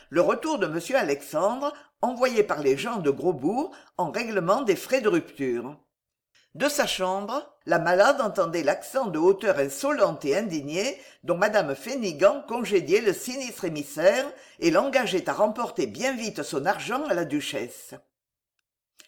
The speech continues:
Car si riche et si avare qu'elle fût, elle n'en aurait jamais assez de cet ignoble argent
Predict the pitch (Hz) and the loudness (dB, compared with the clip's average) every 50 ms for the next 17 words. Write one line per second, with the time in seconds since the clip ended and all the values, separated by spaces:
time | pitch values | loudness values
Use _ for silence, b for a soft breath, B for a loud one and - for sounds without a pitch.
0 | _ _ - - 302 254 - - - - - 311 302 185 220 294 339 349 - - | _ _ 4 8 8 8 8 4 0 0 0 0 0 2 2 2 4 4 4 2
1 | 269 220 - 226 214 208 262 254 247 240 220 175 170 170 - 196 156 - 294 - | -2 -4 -4 0 2 2 2 4 4 2 2 2 0 0 2 2 2 2 -2 -4
2 | - 254 294 359 427 415 B B B B B - - - 240 226 226 220 208 202 | -2 2 2 2 2 2 B B B B B 4 4 4 4 2 -2 0 2 2
3 | 202 185 175 147 - - 330 359 320 285 254 233 214 - - - 330 339 349 349 | 4 4 2 2 2 4 4 4 4 2 2 2 2 0 2 0 -2 -2 -2 -2
4 | B B B - 165 196 196 220 208 - 214 202 165 156 196 - 190 196 190 196 | B B B 0 2 2 4 2 2 2 0 -2 -2 4 6 6 6 8 6 2
5 | 180 156 147 151 208 214 185 165 143 | 2 0 -2 0 0 0 0 0 -4